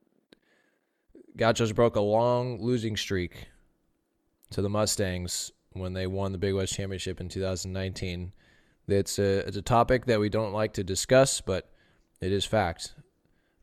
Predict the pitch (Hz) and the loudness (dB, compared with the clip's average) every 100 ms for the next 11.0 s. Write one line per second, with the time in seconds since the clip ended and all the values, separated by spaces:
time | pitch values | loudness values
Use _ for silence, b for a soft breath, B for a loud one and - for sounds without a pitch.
0 | - 92 87 95 101 95 101 98 - 98 | -8 -6 -2 -2 -2 -4 -2 -2 -2 -2
1 | 90 87 90 - 92 92 92 92 90 87 | -2 -4 -6 -4 -4 -2 -2 -2 -2 -6
2 | - 92 85 - 90 98 104 92 - b | -4 -4 -4 -6 -8 -8 -4 -4 -6 b
3 | b b b b b - - 110 110 117 | b b b b b -6 4 4 4 2
4 | 127 117 113 123 _ _ _ _ _ _ | 4 4 0 -6 _ _ _ _ _ _
5 | _ _ _ _ _ _ _ - 104 104 | _ _ _ _ _ _ _ -12 -2 2
6 | 101 98 - 104 - 113 110 104 113 110 | 2 0 -2 -8 0 2 2 2 0 2
7 | 107 107 120 107 104 107 104 98 - 98 | 0 4 6 6 4 -2 -4 -4 -4 -4
8 | 107 104 - 120 117 95 95 107 - 101 | -4 -4 -4 -2 0 -2 -6 -10 -6 -6
9 | - 120 104 104 101 92 101 107 101 101 | -4 -4 -4 -2 -2 0 0 0 -2 -4
10 | 101 98 110 98 87 - 90 73 - | -4 -2 -4 -4 -10 -10 -10 -12 -16